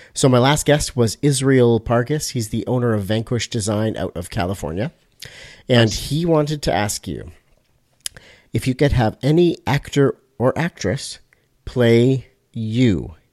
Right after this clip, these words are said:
Speaker 1: in your life's movie, who would that be, Tom?
Speaker 2: Oh, damn. Um,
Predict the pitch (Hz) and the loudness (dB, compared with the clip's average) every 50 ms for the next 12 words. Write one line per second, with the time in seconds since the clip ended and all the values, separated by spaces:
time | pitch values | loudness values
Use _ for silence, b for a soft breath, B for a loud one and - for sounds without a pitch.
0 | _ _ _ _ _ - 120 113 110 101 98 98 95 92 98 113 110 - - - | _ _ _ _ _ -4 -2 -2 0 0 -2 -2 0 0 0 -2 -2 -4 -6 -6
1 | 113 110 98 76 69 64 78 - - _ _ _ _ _ _ _ _ _ _ _ | -4 -4 -4 -4 -6 -10 -12 -14 -18 _ _ _ _ _ _ _ _ _ _ _
2 | _ _ _ _ _ _ - - - 123 117 110 107 104 107 107 107 - - 90 | _ _ _ _ _ _ -14 -4 -2 0 2 2 2 0 0 -2 -2 -2 -4 -6
3 | 80 - - 71 60 - 90 - _ _ _ _ _ _ _ _ _ _ _ _ | -6 -8 -10 -12 -12 -14 -16 -20 _ _ _ _ _ _ _ _ _ _ _ _
4 | _ _ _ _ _ _ _ _ _ _ - 147 139 139 135 117 104 101 98 - | _ _ _ _ _ _ _ _ _ _ -16 -12 -10 -8 -8 -8 -8 -10 -12 -12
5 | - - 107 117 139 143 139 131 110 98 101 104 B B B B B B B B | -10 -6 -6 -4 -4 -4 -4 -4 -4 -6 -8 -10 B B B B B B B B
6 | B B B B - 127 120 117 117 120 120 120 127 127 127 123 120 123 120 - | B B B B 2 2 4 4 4 4 4 4 4 4 2 2 0 -4 -6 -8
7 | - | -12